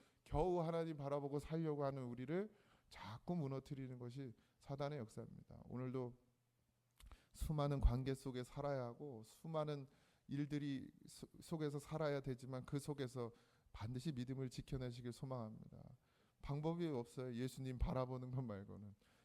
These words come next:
주님의 이름을 부르는 것 말고는 우리에겐 방법이 없어요. 오늘 하루도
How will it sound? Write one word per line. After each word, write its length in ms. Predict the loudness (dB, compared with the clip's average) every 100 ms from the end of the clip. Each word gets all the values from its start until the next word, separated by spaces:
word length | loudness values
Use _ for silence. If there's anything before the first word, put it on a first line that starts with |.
| -12
주님의 380 | 0 2 4 4
이름을 260 | 2 -2
부르는 380 | -4 -4 -2 -2
것 100 | -2
말고는 560 | -2 -2 -4 -6 -6 -8 -12 _ -8
우리에겐 480 | -2 0 0 0 -4
방법이 420 | -4 -4 -4 -4
없어요. 320 | -6 -8 -12 -14 -16 _ _ _ _
오늘 160 | -6 -4
하루도 380 | -4 -2 -4